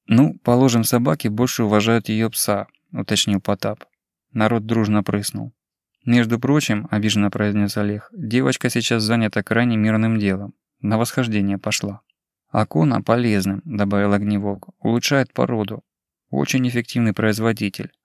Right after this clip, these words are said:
Наш человек во всех смыслах». «Мы о чём-нибудь можем поговорить серьёзно?» поинтересовался Виктор. «Можем», взял слово Стас. «О каких запасах идёт речь? О привезённых из Сарвады в двенадцатом году?»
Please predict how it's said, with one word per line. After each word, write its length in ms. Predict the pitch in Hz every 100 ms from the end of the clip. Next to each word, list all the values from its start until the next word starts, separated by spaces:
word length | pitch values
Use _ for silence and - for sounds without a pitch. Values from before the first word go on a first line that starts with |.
| -
Наш 260 | 110 113
человек 420 | - 117 117 110 -
во 80 |
всех 220 | 104 104 -
смыслах». 540 | 107 104 - - - _ _ _ _ _
«Мы 200 | 120 127
о 180 | - 113
чём-нибудь 460 | 131 113 104 101
можем 300 | 113 131 127
поговорить 400 | 107 104 101 98
серьёзно?» 520 | - 107 101 95 101 101
поинтересовался 840 | 110 101 104 107 101 104 - 104
Виктор. 400 | 101 - - - _ _ _ _ _ _ _ -
«Можем», 520 | 143 139 117 110 113
взял 300 | - 104 107
слово 320 | 101 107 101 104
Стас. 440 | - 104 101 - _ _ _
«О 120 | -
каких 260 | 117 127 147
запасах 560 | 117 110 113 104 110 107
идёт 260 | 104 104
речь? 340 | 104 98 - - _
О 80 | -
привезённых 680 | 101 117 120 135 131 120 -
из 100 | 117
Сарвады 440 | - 113 117 123
в 60 | 113
двенадцатом 600 | 113 120 120 117 - 113
году?» 360 | 117 120 139